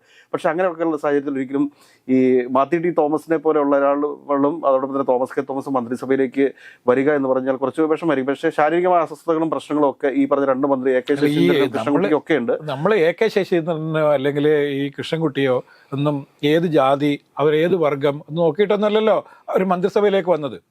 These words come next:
Speaker 2: അപ്പോ എന്തിനാണ് ഈ സാമുദായിക ഐക്യം, ആ, നിലനിർത്തണം എന്നൊക്കെ ആവശ്യപ്പെടുന്നു എന്നുള്ളത് നമുക്കിപ്പോഴും ഒരിക്കലും മനസ്സിലാവാതെ. കാരണം അവര് വോട്ട് ചോദിക്കുന്ന സമയത്ത് ഒരിക്കലും "ഞാൻ ഇന്ന സമുദായാംഗമാണ്, അതുകൊണ്ട് ഇന്ന സമുദായാംഗങ്ങൾ എനിക്ക് വോട്ട് ചെയ്യൂ"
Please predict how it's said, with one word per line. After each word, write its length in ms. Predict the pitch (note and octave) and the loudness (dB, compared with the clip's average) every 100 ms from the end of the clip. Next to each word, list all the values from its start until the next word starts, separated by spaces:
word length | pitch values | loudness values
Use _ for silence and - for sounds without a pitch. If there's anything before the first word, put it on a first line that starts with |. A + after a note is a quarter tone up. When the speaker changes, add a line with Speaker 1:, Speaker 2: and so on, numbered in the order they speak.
| - | -4
Speaker 2:
അപ്പോ 240 | D3+ F#3+ G3 _ _ _ - | 0 0 -4 _ _ _ -2
എന്തിനാണ് 360 | C#3 F3 A3 B3+ | 0 2 2 0
ഈ 60 | |
സാമുദായിക 640 | A#3+ F#3+ F3+ G#3 A3+ A#3+ C4 | 2 2 2 2 0 2 0
ഐക്യം, 480 | A3+ E3+ A3+ A3+ B3 | -2 0 0 0 0
ആ, 260 | G#3 G#3 G3+ | 0 2 2
നിലനിർത്തണം 560 | F#3 F#3+ F#3 F#3 F#3+ F#3 | 0 -2 0 -2 -2 -2
എന്നൊക്കെ 240 | F3+ F3 | -4 0
ആവശ്യപ്പെടുന്നു 540 | E3 D3+ F3 F3+ F3 | 0 0 -6 -4 -4
എന്നുള്ളത് 400 | E3+ D#3+ D3 D3 D#3 _ - | -4 -2 0 0 -4 _ -4
നമുക്കിപ്പോഴും 420 | F3+ G#3+ A3 B3 A3+ | -2 0 2 2 0
ഒരിക്കലും 280 | G3 A#3 | -4 -2
മനസ്സിലാവാതെ. 460 | A3 F3+ G3+ F3+ D3 | -2 0 2 2 2
കാരണം 200 | C#3 D#3+ | 0 0
അവര് 160 | F3+ G3+ | 2 2
വോട്ട് 440 | F3+ F#3 G3 C4 C4 - _ F3+ | 2 0 2 0 -2 -10 _ 0
ചോദിക്കുന്ന 340 | A3 A3 A3 A3 | 2 2 0 -2
സമയത്ത് 320 | G3+ G3 G3 | -2 -2 -2
ഒരിക്കലും 420 | F3+ F#3+ F#3+ G3+ D#3+ | -2 -2 -2 -6 -10
"ഞാൻ 360 | E3+ E3+ F#3+ F#3 | -2 -2 -2 -4
ഇന്ന 180 | F#3 G3 | -4 0
സമുദായാംഗമാണ്, 720 | E3 E3+ F#3 F3+ F3+ E3+ E3 | 0 2 2 2 0 0 0
അതുകൊണ്ട് 320 | D#3+ E3 E3+ | 0 0 0
ഇന്ന 300 | E3+ F3 G3+ | -2 -2 0
സമുദായാംഗങ്ങൾ 600 | G3 F3 F#3 F3+ F#3 F#3 | 0 2 2 0 0 -2
എനിക്ക് 220 | E3 E3+ | -2 -2
വോട്ട് 180 | F3+ E3 | -2 0
ചെയ്യൂ" 180 | F#3 | -2